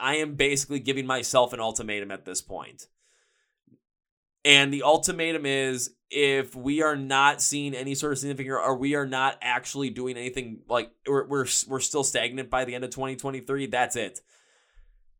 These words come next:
That's it. I have to, at that point, it's, I'm gonna have to accept defeat. And I don't want to accept defeat.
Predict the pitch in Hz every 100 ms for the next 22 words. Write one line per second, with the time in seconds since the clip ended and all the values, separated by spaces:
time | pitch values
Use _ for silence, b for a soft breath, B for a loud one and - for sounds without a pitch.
0 | _ _ _ _ - 127 135 139 123 -
1 | - 120 131 131 - 113 131 139 135 -
2 | 143 143 - 135 131 - - 135 135 123
3 | 131 131 139 127 - 123 - 110 113 92
4 | - - _ _ _ _ _ _ - 143
5 | 147 147 147 135 113 110 123 - 117 107
6 | 87 -